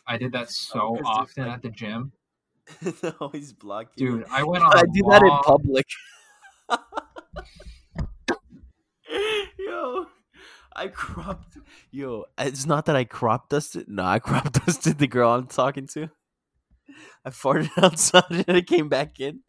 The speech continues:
Speaker 2: And she's like, "Did you fart?" I'm like, "No."
Speaker 1: Oh, actually, I did this last week. Every time I farted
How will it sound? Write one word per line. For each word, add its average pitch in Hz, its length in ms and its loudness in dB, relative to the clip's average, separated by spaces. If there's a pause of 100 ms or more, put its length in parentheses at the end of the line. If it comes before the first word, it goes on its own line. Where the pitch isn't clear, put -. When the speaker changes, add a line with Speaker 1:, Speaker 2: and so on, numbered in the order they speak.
(380)
Speaker 2:
And 165 160 -2
she's 170 200 -4
like, 143 220 4
"Did 131 120 -14
you 160 80 -6
fart?" 151 360 -2 (120)
I'm 127 160 -4
like, 117 220 -2 (920)
"No." 101 240 2 (260)
Speaker 1:
Oh, 151 240 -2 (840)
actually, 170 240 -2
I 180 80 2
did 254 120 2
this 226 160 0
last 175 340 2
week. 214 260 -2 (120)
Every 170 240 0
time 185 260 -2
I 160 80 -2
farted 139 440 2